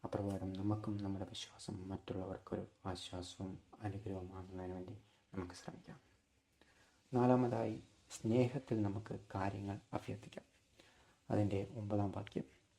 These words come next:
"പൗലോസ് എന്ന വയസ്സനും ഇപ്പോൾ ക്രിസ്തുവിൻ്റെ ബദനുമായിരിക്കുന്ന ഈ ഞാൻ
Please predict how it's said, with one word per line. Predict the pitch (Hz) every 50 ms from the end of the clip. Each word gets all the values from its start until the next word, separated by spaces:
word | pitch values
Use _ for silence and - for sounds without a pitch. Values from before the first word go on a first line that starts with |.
| _ _ _ _ _ _ _ _ _ _ _ _ _ _ _ _ _ _ _ - - _ - - - _ _ _ _ _ _ _ _ -
"പൗലോസ് | 131 131 131 135 147 147 143 - 127
എന്ന | 120 120
വയസ്സനും | 110 113 107 110 113 110 - - 117 107 101 - 185 - -
ഇപ്പോൾ | - - - 127 117
ക്രിസ്തുവിൻ്റെ | 117 - - 120 - - - 139 131 127 117 110
ബദനുമായിരിക്കുന്ന | 104 107 107 107 107 107 113 120 117 110 104 104 104 107 104 - - 104 98 101 101 - - -
ഈ | 127 110 107 104
ഞാൻ | 101 95 95 98 110